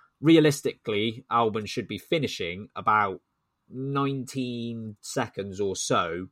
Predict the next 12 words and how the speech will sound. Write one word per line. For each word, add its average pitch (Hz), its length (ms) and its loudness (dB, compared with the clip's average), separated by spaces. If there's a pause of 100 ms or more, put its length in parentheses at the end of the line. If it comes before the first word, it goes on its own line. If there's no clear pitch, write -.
(400)
behind 95 680 -4 (340)
Max 92 260 -6
Verstappen. 85 560 -8 (560)
That's 110 280 -4
three 123 260 -2
tenths 87 340 -6
replicated 90 580 -8
every 87 220 -10
single 87 320 -12
lap. 98 240 -6
That's 131 220 2
not, 147 180 -2